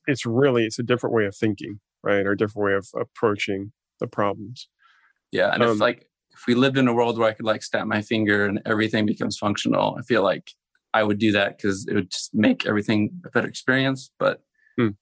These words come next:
Speaker 2: I live in the reality of most peop-, things are object-oriented, and
Speaker 1: Right.
Speaker 2: C sharp does a very good job and has improved on that, I feel like, well.
Speaker 1: So something that you've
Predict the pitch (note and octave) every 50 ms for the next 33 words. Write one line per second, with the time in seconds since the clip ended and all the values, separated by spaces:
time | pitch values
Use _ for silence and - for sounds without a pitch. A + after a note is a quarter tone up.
0 | _ _ _ _ - A2+ A2+ A2 A2+ A#2 A2+ G#2+ G#2+ G#2 G#2+ G#2+ G#2 G#2 G#2 G#2
1 | G#2+ G#2 G2+ G2+ - - - F#2 F#2+ - - - - - G#2+ A2 A2 - - B2+
2 | - - - - G#1 G#1 G#1 G#1 - - - - - - F2+ - - - - -
3 | - - - - - G1+ G#1+ - - - - _ _ _ _ _ - - G#2+ -
4 | - - F#2+ - - - - - _ _ _ _ _ _ _ _ _ _ - -
5 | - - A#2 - A#2+ G#2 - - - G#2+ G#2+ G#2+ A2+ - A2 - G#1+ A1 - -
6 | G#1 G1+ G1+ G1+ G1+ G1+ G1+ G1+ - _ _ _ - G1+ G1+ G1+ - G#2 - G#2
7 | G2 - - F#2+ A2 - - A#2 G2+ - - - G1+ G1+ - G1+ - - - -
8 | - - - - G1+ G1+ G1+ G1+ G1+ G1+ - - _ _ _ _ _ _ _ _
9 | _ - - - - - - - - - _ _ - - - _ _ _ _ -
10 | - E3+ D#3+ D3+ D3+ C#3+ C#3+ - _ _ _ - - - - A3 A#3 - - F3+
11 | D#3+ D#3 D3 C#3 C3+ C3 - _ _ _ _ _ _ _ _ _ _ _ - D3+
12 | B2+ C3+ B2 - - D3 C#3 C3 B2 A#2 - -